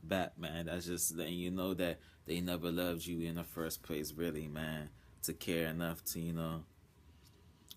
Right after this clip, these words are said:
to, you know, at least, you know, show love back, man, when you reach out, you know. Um, or maybe they just going through something right now,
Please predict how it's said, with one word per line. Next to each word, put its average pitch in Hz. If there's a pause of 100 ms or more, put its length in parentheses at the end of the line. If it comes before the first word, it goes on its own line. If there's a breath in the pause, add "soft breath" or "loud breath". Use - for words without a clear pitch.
(100)
to, 82
you 82
know, 80
at 76
least, 85
you 67
know, 80
show 82
love 80
back, 76
man, 71
when 76
you 76
reach 76
out, 73
you 76
know. 73 (600 loud breath)
Um, 64 (1200 loud breath)
or 87
maybe 90
they 87
just 85
going 90
through 90
something 87
right 87
now, 92